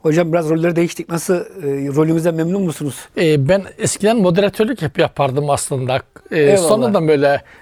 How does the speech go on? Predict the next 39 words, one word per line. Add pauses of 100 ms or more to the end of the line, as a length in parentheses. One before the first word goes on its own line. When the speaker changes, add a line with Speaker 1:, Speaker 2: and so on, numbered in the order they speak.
(120)
Speaker 2:
e,
konuk
olunca
insan
daha,
daha
zor
konuk
olmak.
Speaker 1:
Peki
hocam, (180)
Speaker 2:
<laughs>
Speaker 1:
moderatör
olarak
buyurun
hocam. (300)
Nefis
nedir? (760)
Nefsin
gailesi
bitmez.
Speaker 2:
E,
evet,
şimdi (100)
Robert
Frager'ın (100)
Kalp,
Nefs, (160)
e,
ve
Ruh (100)
kitabın, (140)
e,
üzerinden
gidiyorduk.
Bu
kitabı
sırayla
gitmeyeceğiz.